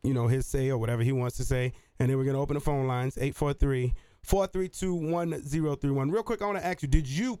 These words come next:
personally, not your management, did you yourself speak to or contact or have any contact with anybody claiming to be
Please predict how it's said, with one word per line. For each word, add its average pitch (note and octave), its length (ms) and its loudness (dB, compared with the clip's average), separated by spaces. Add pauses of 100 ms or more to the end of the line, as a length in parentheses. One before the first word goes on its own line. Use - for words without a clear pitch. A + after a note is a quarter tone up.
personally, - 540 0 (120)
not C#3+ 240 -2 (520)
your C#3 120 0
management, G2 420 -4
did G#2+ 180 -2
you D#3 280 0
yourself C3 520 -4 (300)
speak - 480 0
to E3 240 0
or A#2+ 100 -2
contact D#3 640 -2
or B2 80 2
have B2 180 0
any C#3+ 180 0
contact C3 360 -2
with B2 160 -2
anybody A#2+ 400 0
claiming A#2+ 380 0
to A2+ 60 0
be A2+ 280 2